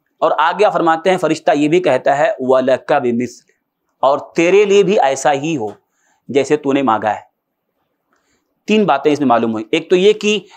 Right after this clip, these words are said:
पीठ पीछे दुआ करने की फजीलत, किसी आदमी के पीठ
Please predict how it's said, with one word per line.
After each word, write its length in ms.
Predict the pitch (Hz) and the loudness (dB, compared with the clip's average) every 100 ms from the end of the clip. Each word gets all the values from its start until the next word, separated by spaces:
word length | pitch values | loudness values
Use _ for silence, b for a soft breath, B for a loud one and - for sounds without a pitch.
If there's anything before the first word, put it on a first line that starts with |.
| b _ | b _
पीठ 340 | 196 208 240 - - | 2 2 2 -4 -8
पीछे 380 | - 185 180 214 | -2 0 0 -2
दुआ 320 | 165 147 175 185 | 0 2 2 2
करने 340 | 175 139 160 | 0 2 0
की 140 | 165 | 0
फजीलत, 520 | 165 113 113 120 110 - | -2 -4 -2 -2 -2 -4
किसी 220 | 131 151 | -4 2
आदमी 400 | 139 120 127 151 | 2 2 2 2
के 160 | 160 156 | 2 -2
पीठ 300 | - 143 | -2 -6